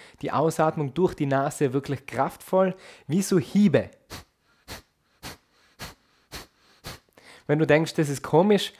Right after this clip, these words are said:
mach's trotzdem. Man muss Sachen ausprobieren, um urteilen zu können. Achte auf einen geraden Rücken. Wir atmen gemeinsam mal so tief wie möglich ein.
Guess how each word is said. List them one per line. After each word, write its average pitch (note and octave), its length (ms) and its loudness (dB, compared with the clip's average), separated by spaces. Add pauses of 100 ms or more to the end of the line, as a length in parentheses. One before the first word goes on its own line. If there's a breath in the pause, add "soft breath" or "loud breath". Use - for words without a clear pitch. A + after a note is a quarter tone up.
(140 soft breath)
mach's - 320 2
trotzdem. G3 760 2
Man C3 140 2
muss E3+ 240 -4
Sachen D#3 320 -2
ausprobieren, D#3+ 680 0 (240 loud breath)
um D3 220 -8
urteilen F3+ 480 2
zu D3 140 -4
können. D3+ 420 0 (300 loud breath)
Achte - 280 0
auf D#3+ 100 -2
einen D3+ 100 -2
geraden C#3 400 2
Rücken. A#3 520 -4 (260 loud breath)
Wir C3+ 160 0
atmen E3+ 360 0
gemeinsam C#3+ 520 -2
mal D3 180 0
so C#3+ 180 -4
tief - 640 -2
wie D3 200 0
möglich D3 420 0
ein. B3 320 0